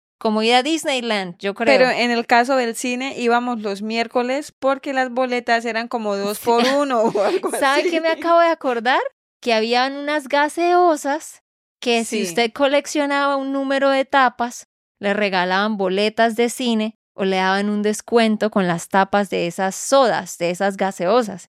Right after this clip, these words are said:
Speaker 1: Y nosotros las coleccionábamos para ir a cambiar las tarjetas. Pues, comprábamos los otros tiquetes, pero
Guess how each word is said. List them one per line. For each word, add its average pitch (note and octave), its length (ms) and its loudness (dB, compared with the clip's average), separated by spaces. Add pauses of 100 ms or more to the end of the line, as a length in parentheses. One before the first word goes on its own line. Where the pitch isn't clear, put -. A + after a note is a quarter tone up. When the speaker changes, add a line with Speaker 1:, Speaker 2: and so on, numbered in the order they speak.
(220)
Speaker 1:
Y G3 80 -6
nosotros G#3 360 -2
las C4+ 180 0
coleccionábamos D4+ 880 0 (180)
para G#3+ 260 2
ir F#3+ 160 -2
a G3+ 140 2
cambiar F3+ 460 -2
las F#3 240 -2
tarjetas. G#3+ 600 -4 (300)
Pues, C4+ 300 0 (140)
comprábamos D#4+ 640 2
los A3 280 -4 (120)
otros B3+ 360 2
tiquetes, A3 500 -2
pero F#3 360 -2